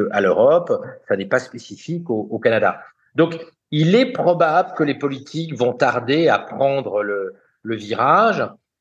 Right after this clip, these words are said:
et comme les évolutions sont très rapides, c'est plus embêtant que si on était sur une évolution lente.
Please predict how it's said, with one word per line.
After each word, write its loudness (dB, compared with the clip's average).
et -4
comme 0
les 2
évolutions -2
sont -6
très -2
rapides, 0
c'est 0
plus -2
embêtant 2
que -2
si -6
on -4
était -2
sur -10
une -6
évolution -6
lente. 0